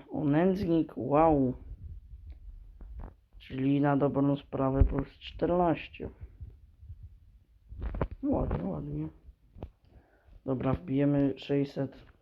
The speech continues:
na solo wygranych. Kogo by tu wziąć? Hmm.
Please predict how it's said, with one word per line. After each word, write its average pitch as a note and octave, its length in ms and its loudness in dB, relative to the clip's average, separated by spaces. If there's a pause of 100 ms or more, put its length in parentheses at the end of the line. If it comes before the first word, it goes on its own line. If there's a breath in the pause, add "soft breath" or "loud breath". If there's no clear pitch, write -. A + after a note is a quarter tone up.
(800)
na B2+ 140 -4
solo C3 380 0 (140)
wygranych. B2+ 520 -4 (800 soft breath)
Kogo B2+ 280 -4
by C3 140 -4
tu C3+ 180 -10
wziąć? C3 920 -6 (3500)
Hmm. C3 280 -4